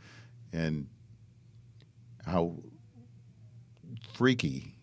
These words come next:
it seemed, for lack of a better term, not just to us in the media, but to the investigators, that there were no keys, no phone, no purse, and they knew she made a, took a phone call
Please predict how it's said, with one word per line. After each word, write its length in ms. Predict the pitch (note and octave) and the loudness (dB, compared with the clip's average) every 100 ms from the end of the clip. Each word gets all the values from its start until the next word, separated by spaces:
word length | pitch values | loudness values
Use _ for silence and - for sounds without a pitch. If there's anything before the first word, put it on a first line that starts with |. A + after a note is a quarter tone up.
| - - | -20 -4
it 120 | C#3+ | -4
seemed, 400 | - E2 C#2+ C#2 | 0 0 0 -2
for 140 | - E2 | 0 2
lack 240 | D#2+ E2+ | 4 2
of 100 | D#2+ | 2
a 40 | |
better 260 | D#2 D#2+ D2+ | 2 4 4
term, 420 | - D2 B1+ C2+ - - - - - | 0 -2 -2 -6 -12 -20 -20 -10 4
not 200 | G2 D3 | 6 8
just 260 | A2 E2+ - | 8 6 8
to 260 | E2 F2+ - | 10 10 8
us 300 | F#2+ G2+ - | 6 4 2
in 60 | |
the 100 | D#2+ | 4
media, 440 | D2+ E2 D#2+ D2+ D2+ | 6 6 6 6 4
but 200 | D2 - | 2 2
to 100 | E2 | 2
the 140 | D#2+ | 4
investigators, 920 | D2+ D2+ D2+ - D#2 D2 C#2 C#2 - - - - - - - - - - - - - - - - - - | 4 2 0 0 0 0 0 -2 -6 -16 -20 -20 -20 -20 -20 -20 -20 -20 -20 -20 -20 -20 -20 -20 -16 6
that 200 | G2 F#2+ | 6 8
there 160 | F2+ | 6
were 180 | D#2+ E2 | 8 6
no 120 | D#2 | 6
keys, 720 | D2 - D#2+ D#2 D2 C#2+ - - - - | 4 0 2 4 2 0 -8 -16 -18 -8
no 300 | - D#2+ D2+ | 0 2 2
phone, 580 | - - C2+ C2+ C2 D2+ - - - | -2 -2 0 0 -2 -6 -14 -20 -6
no 180 | E2+ D#2+ | 0 0
purse, 580 | - - A#1+ A1 - - - - - - - - - | 0 -2 -2 -2 -4 -12 -18 -20 -20 -20 -20 -20 0
and 120 | F2+ | 4
they 80 | E2+ | 6
knew 140 | D#2+ D#2+ | 6 4
she 160 | - | 2
made 240 | D#2+ E2 E2 | 4 6 6
a, 160 | E2 - - - | 2 -2 -8 4
took 180 | G#2 | 4
a 40 | E2+ | 4
phone 260 | - C#2 | 0 0
call 340 | B1+ C#2 C#2 | 0 0 0